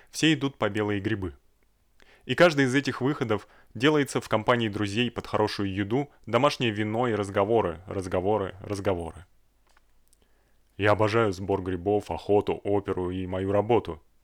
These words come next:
говорит Анжела в программе Kitchen Sisters. «У меня страсть к готовке и засолке. Мне нравится делать солями и колбаски,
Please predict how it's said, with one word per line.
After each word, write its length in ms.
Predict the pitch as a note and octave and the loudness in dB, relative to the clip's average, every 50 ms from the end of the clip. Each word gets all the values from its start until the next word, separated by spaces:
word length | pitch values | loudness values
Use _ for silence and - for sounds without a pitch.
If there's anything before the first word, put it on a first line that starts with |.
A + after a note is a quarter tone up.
| _ _ - | _ _ -4
говорит 300 | G2 G2+ G2 G2 F#2+ - - | 0 0 0 0 -2 0 0
Анжела 360 | G2+ G#2 G#2 G#2 G2+ F#2+ F#2+ | 0 0 2 0 0 -2 -2
в 80 | - - | -2 -2
программе 460 | - G2 F#2+ G2+ G2+ G2 F#2+ F#2 F2 | -4 -2 0 0 -2 0 -2 -4 -6
Kitchen 360 | - - - F#2 - - F#2 | -8 -10 -10 -10 -8 -10 -10
Sisters. 500 | - - G#2+ F2 - - E2+ - - - _ _ _ _ _ _ _ _ _ _ _ - - _ _ _ _ _ _ _ | -8 -8 -10 -8 -8 -10 -12 -12 -14 -20 _ _ _ _ _ _ _ _ _ _ _ -20 -20 _ _ _ _ _ _ _
«У 80 | G2 G2 | -6 -2
меня 220 | G2 G2 G2+ G2 | 0 0 0 0
страсть 340 | - - A#2 A#2 A2 F#2 E2 | -2 2 2 2 4 2 2
к 40 | F2 | -2
готовке 600 | F#2+ F#2 - A#2 A#2 G2+ - - F2+ F2 F2 F2+ | -4 0 2 2 0 0 0 -4 -4 -4 -4 -6
и 160 | - - G2+ | -6 -8 -8
засолке. 640 | F2 F#2 F#2 - - - A2+ F#2+ E2 - - - _ _ _ _ _ _ _ _ _ - | -4 -4 -4 -2 0 0 0 0 0 -4 -12 -20 _ _ _ _ _ _ _ _ _ -10
Мне 160 | G2+ G2 G#2 | -6 -4 0
нравится 380 | G#2+ A#2 B2+ B2+ G#2+ F#2 - F#2 | 2 4 4 4 4 2 -2 -2
делать 280 | F#2 G2 F#2+ F#2 F#2 | -2 0 0 0 0
солями 420 | - - F#2 F#2 G2+ G#2 G2+ G2 F2+ | -2 -2 0 2 2 0 0 -2 -4
и 40 | |
колбаски, 600 | E2 - F2+ F2+ F2+ F#2+ G2+ G2 - - - D#2+ | -2 0 -2 0 4 4 4 4 2 -2 -8 -14